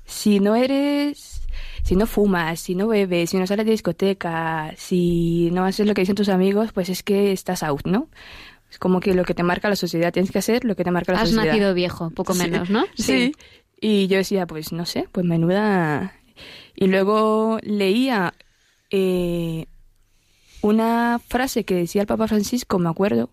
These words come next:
Speaker 1: pues no me acuerdo a, a quién, que decía que no había que arrepentirnos de vivir la,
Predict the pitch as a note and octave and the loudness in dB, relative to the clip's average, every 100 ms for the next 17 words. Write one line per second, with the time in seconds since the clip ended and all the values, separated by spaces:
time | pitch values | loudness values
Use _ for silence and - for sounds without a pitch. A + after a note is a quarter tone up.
0 | - F3+ F3+ G#3 A3+ A3+ A3+ A3 A3 A3 | -2 0 2 2 0 0 2 2 2 0
1 | A3 A3 - _ _ G#3+ - B3+ C4+ D4+ | 0 -2 -8 _ _ -4 0 2 2 -4
2 | _ - - - - - - _ _ - | _ -20 -20 -20 -20 -20 -20 _ _ -2
3 | F#3+ F3+ G#3 A3 G3+ F#3+ G#3 G#3+ G#3+ A3+ | 0 2 0 2 2 2 2 0 0 0
4 | G3 G3 A3 G#3+ F3+ F3+ F#3 G3+ G3+ G3 | 0 2 2 2 2 2 2 2 2 0
5 | G3+ G3 G3+ | 0 0 -2